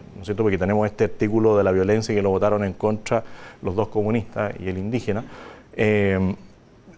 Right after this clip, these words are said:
la, la mayoría de los consejeros, eh, expertos también opinó y tuvieron una opinión favorable a muchas de las observaciones que se hicieron. Por lo tanto, yo espero que prime esa razonabilidad que se dio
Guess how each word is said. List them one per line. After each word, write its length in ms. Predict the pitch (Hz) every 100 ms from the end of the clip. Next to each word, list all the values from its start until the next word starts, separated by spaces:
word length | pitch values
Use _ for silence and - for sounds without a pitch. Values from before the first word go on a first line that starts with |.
| 95
la, 280 | 143 135 131
la 160 | 127 127
mayoría 400 | 127 123 170 202
de 80 | 170
los 120 | 139
consejeros, 920 | 139 - 123 - 175 98 101 - - -
eh, 160 | 101 92
expertos 760 | - - - 214 - 113 113 -
también 360 | 127 120 180 185
opinó 440 | 151 123 151 76 - - _ - -
y 180 | 117 117
tuvieron 420 | - 117 160 214 170
una 100 | 131
opinión 280 | 113 123
favorable 540 | 123 123 104 117 131 117
a 60 |
muchas 540 | 104 127 208 233 - 143
de 80 | 127
las 100 | 113
observaciones 540 | 110 113 110 139 156
que 100 | -
se 100 | 143
hicieron. 320 | 185 269 87 76 - - - - - -
Por 120 | -
lo 60 | 131
tanto, 120 | 147
yo 260 | 143 151 156 -
espero 360 | - - 185
que 160 | 151 147
prime 520 | - - 190 202 196
esa 420 | 196 - 202 175 -
razonabilidad 880 | - 170 - 156 156 143 147 208 233
que 80 | 160
se 160 | 147
dio 340 | 139 160 175